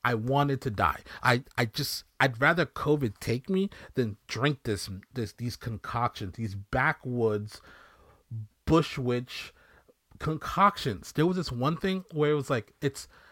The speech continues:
onions, diced onions, garlic, ginger, mashed into, like, a sort of watery, liquidy paste, and then you just, you just eat it straight. I'm just, oh,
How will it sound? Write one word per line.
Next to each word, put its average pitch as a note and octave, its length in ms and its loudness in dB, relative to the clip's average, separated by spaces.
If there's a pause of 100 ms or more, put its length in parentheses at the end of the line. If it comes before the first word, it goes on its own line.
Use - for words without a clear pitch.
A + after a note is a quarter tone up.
(200)
onions, G#3 920 2 (160)
diced E3+ 320 4
onions, D#3+ 520 0
garlic, D#3 760 -2 (640)
ginger, C#3 800 2 (1300)
mashed D3+ 640 0
into, D3+ 260 -2
like, C3+ 220 0
a G#2 320 0
sort C#3+ 300 0
of G2+ 180 -2 (460)
watery, D3 600 0
liquidy C3 600 0
paste, - 720 -2 (140)
and B2+ 140 -2
then C3 140 -2
you B2+ 100 -2
just, C3 380 0
you C#3+ 160 -2
just A#2 180 -4 (300)
eat F#3 240 4
it D#3+ 120 -2
straight. C3 560 0
I'm A2+ 140 -2
just, - 160 -10 (340)
oh, - 260 -18